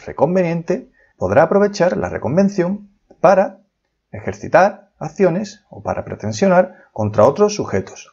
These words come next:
sujetos que no estuviesen formando parte de la demanda principal. Por tanto, el propio reconveniente puede establecer determinados litis consorcios necesarios o voluntarios de la, a la demanda principal. Bien,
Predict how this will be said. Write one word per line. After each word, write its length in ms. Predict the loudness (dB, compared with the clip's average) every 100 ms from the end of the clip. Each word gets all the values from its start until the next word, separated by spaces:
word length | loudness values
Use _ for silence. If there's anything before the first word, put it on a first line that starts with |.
| -18
sujetos 540 | -12 -2 0 2 2 0
que 100 | -2
no 60 |
estuviesen 500 | 0 2 4 2 -2
formando 420 | -2 2 4 4
parte 360 | 2 0 0 -4
de 220 | 2 4
la 100 | 4
demanda 340 | 2 0 0 0
principal. 480 | -2 -2 -4 -4 _ _ _ _ _ _ -20 _ -10
Por 140 | -4
tanto, 500 | 0 0 0 -4 -6 _ _
el 180 | -14 -6
propio 520 | 2 2 2 -8 -10 _ _ -20 -20
reconveniente 680 | -2 2 4 4 2 0 0
puede 220 | 2 2
establecer 500 | 4 2 2 2 0
determinados 540 | 0 0 2 2 2
litis 300 | 2 2 2
consorcios 720 | 4 2 2 0 0 -2 -4 _ -14
necesarios 580 | -10 0 2 2 -2
o 60 | 0
voluntarios 580 | 4 4 2 0 -2 -4
de 80 | -4
la, 180 | -2
a 140 | 2 4
la 120 | 4
demanda 300 | 0 -4 -4
principal. 500 | -6 -8 -10 -12 _ _ _ _ _ _ _ _ _ _ _ _
Bien, 320 | -6 -6 -8